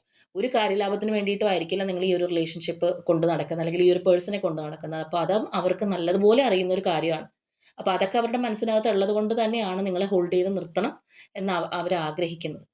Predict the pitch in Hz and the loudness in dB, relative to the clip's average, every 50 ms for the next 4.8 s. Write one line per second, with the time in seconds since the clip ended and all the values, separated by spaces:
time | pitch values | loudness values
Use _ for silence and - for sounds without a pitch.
0 | _ _ _ _ 185 180 190 180 180 170 226 214 202 214 262 277 247 196 185 190 | _ _ _ _ -2 2 2 2 2 2 0 0 0 0 -2 -2 -2 0 -2 -2
1 | 190 - 190 180 196 - 196 190 180 175 175 180 180 185 185 190 185 226 277 - | 0 2 2 2 2 0 2 0 0 2 2 0 0 2 0 0 0 -2 -6 -8
2 | _ _ - - _ _ _ - 175 175 185 190 202 208 202 202 208 220 208 208 | _ _ -20 -20 _ _ _ -10 -6 -4 0 0 0 0 0 -2 -2 0 0 0
3 | 202 190 175 170 170 - 190 185 196 190 175 170 175 180 208 208 185 175 170 202 | 2 2 2 2 0 -2 -2 -2 -2 -2 -2 -2 0 0 0 0 0 -2 -4 -4
4 | 240 226 180 160 - - 165 165 160 151 135 135 - - - | -4 -4 -4 -2 0 0 0 0 0 -2 -4 -6 -8 -10 -10